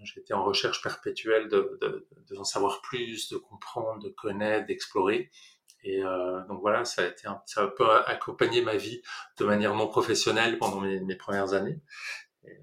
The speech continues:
jusqu'à ce que je, je, je, je fasse de, de l'horlogerie ma, ma profession il y a un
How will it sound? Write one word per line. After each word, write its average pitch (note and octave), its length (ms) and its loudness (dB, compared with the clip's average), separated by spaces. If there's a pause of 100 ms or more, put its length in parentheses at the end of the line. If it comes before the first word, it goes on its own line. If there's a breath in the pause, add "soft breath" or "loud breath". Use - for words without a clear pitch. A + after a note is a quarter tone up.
(240)
jusqu'à G2+ 340 2
ce - 120 -4
que G2+ 120 4
je, F#2 300 -2
je, G2 240 -4
je, F#2+ 300 -6
je G2 160 -4
fasse G2 360 0
de, G2 180 4
de G2+ 100 2
l'horlogerie G2 400 4
ma, G2 300 2
ma F#2+ 140 -4
profession - 600 -4
il G#2 60 -4
y - 20 -4
a F#2 240 -4
un G2 240 -14